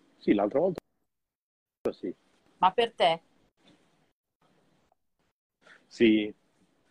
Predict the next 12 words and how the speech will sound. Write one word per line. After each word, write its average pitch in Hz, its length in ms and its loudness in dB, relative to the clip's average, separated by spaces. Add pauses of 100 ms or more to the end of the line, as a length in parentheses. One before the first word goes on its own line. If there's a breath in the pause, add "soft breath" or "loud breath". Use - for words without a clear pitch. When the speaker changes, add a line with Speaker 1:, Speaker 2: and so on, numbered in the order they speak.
(160)
Speaker 1:
Massimo 110 360 -6
non 104 180 -4
le 104 80 -4
ha 104 40 -6
neanche 107 260 -8
volute 104 280 -6
assaggiare 101 520 -8
perché 98 480 -8 (560)
erano 104 200 -4
troppo 98 280 -6
formaggiose, 101 880 -6
sì. 98 200 -10